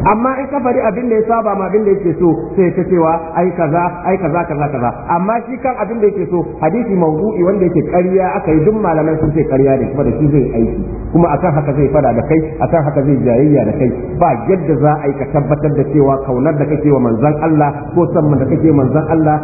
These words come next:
ko biyayyar da kake masa, daidai ne, sai ka karanta tarihin manzon Allah, ka da hasken imani, hasken imani ka da taruwa. Ba za ka san haka ba sai ka yi musalahu, sai ka karanta hadisi,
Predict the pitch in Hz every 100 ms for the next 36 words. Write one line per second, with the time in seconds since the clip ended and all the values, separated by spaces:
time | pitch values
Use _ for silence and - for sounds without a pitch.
0 | - 180 175 131 165 170 143 156 147 160
1 | 151 147 147 - 131 135 185 185 196 185
2 | 151 165 165 160 175 147 156 147 151 170
3 | 180 175 147 135 139 147 160 151 147 -
4 | 151 147 170 147 220 220 - 196 208 196
5 | 190 135 - - 208 208 202 208 202 180
6 | 151 143 147 143 123 117 120 120 123 -
7 | 139 139 170 165 147 156 160 147 147 151
8 | 156 156 139 - 160 143 151 - - 160
9 | 165 165 175 147 160 143 156 165 156